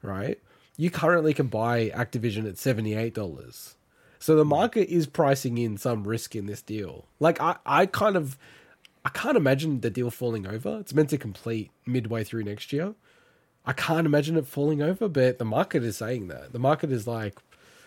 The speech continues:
Speaker 1: "There's half a chance," well, not a half a chance, but there's a, say, ten percent chance this is gonna fall over. So,
Speaker 2: Hmm.
Speaker 1: yeah, it's kinda interesting, Mike.
Speaker 2: Yeah, interesting. Cool. So, uh, after months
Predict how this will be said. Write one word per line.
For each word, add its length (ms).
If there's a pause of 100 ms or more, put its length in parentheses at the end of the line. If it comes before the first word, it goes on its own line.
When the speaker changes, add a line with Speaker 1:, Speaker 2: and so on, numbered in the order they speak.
(140)
Speaker 1:
"There's 220
half 240
a 40
chance," 540
well, 140
not 240
a 20
half 240
a 20
chance, 280
but 160
there's 180
a, 100 (380)
say, 220
ten 320
percent 320
chance 300
this 180
is 80
gonna 180
fall 320
over. 380
So, 500 (140)
Speaker 2:
Hmm. 380 (300)
Speaker 1:
yeah, 220
it's 120
kinda 220
interesting, 600 (680)
Mike. 360 (440)
Speaker 2:
Yeah, 240 (220)
interesting. 340 (520)
Cool. 240 (200)
So, 400
uh, 40 (380)
after 200
months 360